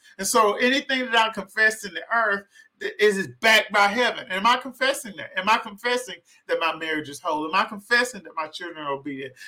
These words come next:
Am I confessing that I'm doing this? And then not only confessing,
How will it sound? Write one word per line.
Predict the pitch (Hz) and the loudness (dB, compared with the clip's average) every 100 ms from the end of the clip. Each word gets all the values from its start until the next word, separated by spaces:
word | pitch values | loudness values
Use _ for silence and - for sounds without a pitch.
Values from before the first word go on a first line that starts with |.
| - | 0
Am | 185 | 6
I | 233 | 6
confessing | 233 208 - 247 254 208 185 _ _ | 4 -4 4 4 4 -4 -10 _ _
that | 190 190 - | 2 4 6
I'm | 190 180 | 4 2
doing | 180 185 175 | -2 -6 -4
this? | 170 160 | -6 -2
And | 202 190 | -2 0
then | 233 277 262 | 2 4 4
not | 233 208 208 | 6 2 4
only | 226 220 | 0 -2
confessing, | 214 185 - 247 254 196 | -4 -8 0 0 0 -6